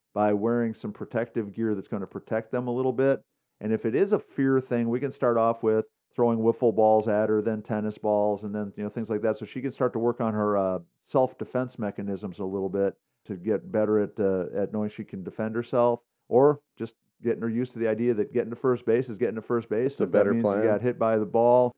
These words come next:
Speaker 1: you know, that's okay too.
Speaker 2: No, I think that's, uh, definitely a factor, especially like you said, Tori, for the younger ones. But to make note of the games when nobody got hit, it's like, nobody got hit today, did they?
Speaker 1: Right.
Speaker 2: And just, you know, keep planting that seed, I think, is, is a, a good way to kinda help them get over that stuff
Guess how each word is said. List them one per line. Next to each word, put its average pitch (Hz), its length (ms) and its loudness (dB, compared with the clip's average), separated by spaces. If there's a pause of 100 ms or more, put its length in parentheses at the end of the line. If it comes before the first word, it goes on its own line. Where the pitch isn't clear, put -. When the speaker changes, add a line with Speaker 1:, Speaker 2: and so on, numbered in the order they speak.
(120)
Speaker 1:
you 110 80 -4
know, 113 60 4
that's 120 180 2
okay 143 280 2
too. 147 280 2 (520)
Speaker 2:
No, 113 240 6
I 113 80 6
think 120 260 -2
that's, 107 320 0
uh, 95 300 4
definitely 101 440 2
a 90 40 0
factor, 90 420 -2
especially 90 460 -2
like 82 240 -4
you 85 80 -10
said, 80 200 -4
Tori, 82 220 -2
for - 160 -8
the 82 80 -6
younger 85 340 -2
ones. 85 400 -4
But 80 200 -4 (380)
to 98 100 -4
make 98 240 0
note 95 280 2
of 85 220 0 (100)
the 95 80 -4
games 87 380 -4
when 85 140 -4
nobody 90 320 -2
got 92 120 0
hit, 95 100 -8
it's - 80 -14
like, 104 120 -8
nobody 143 260 -6
got 147 160 -6
hit 139 220 -2
today, 82 240 -2
did 101 160 -8
they? 82 140 -6 (100)
Speaker 1:
Right. 98 300 -8 (100)
Speaker 2:
And 101 140 -2
just, 98 180 -4
you 101 140 -2
know, 92 80 0
keep - 260 -6
planting 92 440 -2
that 92 200 -4
seed, 98 260 -6
I 92 60 2
think, 87 320 -4
is, 87 220 -4 (160)
is 87 200 -4
a, 85 320 -2
a 87 80 -4
good 85 200 -4
way 87 200 0
to 82 120 -4
kinda 87 240 -4
help 90 180 -4
them 87 180 -4
get 85 160 -2
over 85 200 0
that 85 200 -4
stuff - 220 -2